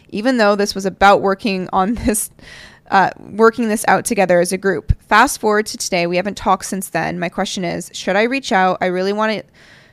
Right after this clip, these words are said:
to at least be on talking terms. Um, I definitely always think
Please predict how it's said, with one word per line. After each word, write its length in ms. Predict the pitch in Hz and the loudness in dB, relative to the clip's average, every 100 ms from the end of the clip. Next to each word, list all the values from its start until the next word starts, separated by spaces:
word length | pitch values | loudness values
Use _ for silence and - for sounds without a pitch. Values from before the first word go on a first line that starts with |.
| _ | _
to 120 | - | -4
at 100 | 90 | -2
least 240 | 185 190 - | -2 -6 -4
be 80 | |
on 140 | 180 180 | -4 -4
talking 340 | 185 165 - | -4 -6 -8
terms. 500 | - - - - - - - | -12 -12 -10 -12 -12 -14 -6
Um, 500 | 185 190 185 190 185 _ - | -2 0 0 -4 -8 _ 2
I 200 | 202 262 | 4 4
definitely 540 | 214 196 - 220 220 - - | 4 2 2 -4 -4 -4 -2
always 380 | 180 180 185 | 0 0 -2
think 480 | - 180 196 - - | -4 -6 -8 -12 -20